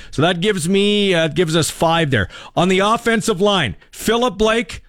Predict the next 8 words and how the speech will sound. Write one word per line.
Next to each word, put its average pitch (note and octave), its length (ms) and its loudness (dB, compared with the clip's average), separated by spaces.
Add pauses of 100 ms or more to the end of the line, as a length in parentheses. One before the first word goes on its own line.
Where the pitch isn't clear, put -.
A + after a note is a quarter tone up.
(160)
Logan G#3+ 420 2
Ferland, G#3+ 540 2
Evan G#3 340 0
Johnson, F#3+ 640 0 (320)
Colin G#3 440 2
Kelly, F#3+ 520 2 (560)
Eric E3 280 2
Lofton. G#2 600 0